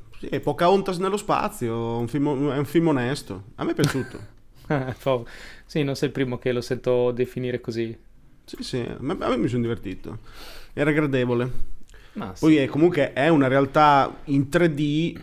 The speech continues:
Speaker 1: fatta bene. Uno dei pochi e uno degli ultimi, visto che dopo è morta di nuovo la tecnologia tre D per il cinema. Ci han provato ormai da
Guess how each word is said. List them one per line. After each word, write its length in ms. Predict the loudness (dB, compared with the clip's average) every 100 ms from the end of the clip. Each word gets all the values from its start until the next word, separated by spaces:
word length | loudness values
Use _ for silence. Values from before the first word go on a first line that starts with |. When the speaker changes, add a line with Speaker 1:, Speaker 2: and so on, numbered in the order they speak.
| -12
Speaker 1:
fatta 360 | -6 -4 -2
bene. 400 | 2 4 2 -4 -12 -20 -4
Uno 180 | -2 0
dei 100 | 2
pochi 600 | 4 4 4 -2 -4 -12 -10
e 120 | -4
uno 160 | -2 2
degli 120 | 4
ultimi, 400 | 2 0 -6 -8
visto 220 | -6 -2
che 80 | 2
dopo 220 | 2 4
è 20 |
morta 400 | 4 4 4 2
di 140 | 0 2
nuovo 300 | 2 2 2
la 80 | 0
tecnologia 420 | -2 -2 0 0
tre 180 | -2 -2
D 140 | -2
per 100 | 0
il 80 | -2
cinema. 400 | 0 0 0 -2
Ci 100 | -2
han 100 | 0
provato 360 | 2 4 4
ormai 300 | 2 2 2
da 180 | 2 -2